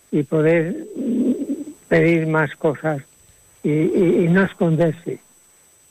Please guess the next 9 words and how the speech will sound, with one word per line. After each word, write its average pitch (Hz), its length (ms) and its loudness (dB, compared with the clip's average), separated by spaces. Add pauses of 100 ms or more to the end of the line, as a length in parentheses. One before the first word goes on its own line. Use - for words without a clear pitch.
que, 170 380 0
que 175 120 2
no 190 180 4
es 185 180 0
ninguna 170 540 2
vergüenza 160 640 2
el 147 140 -4
tener 156 400 0 (140)
Parkinson 131 520 -4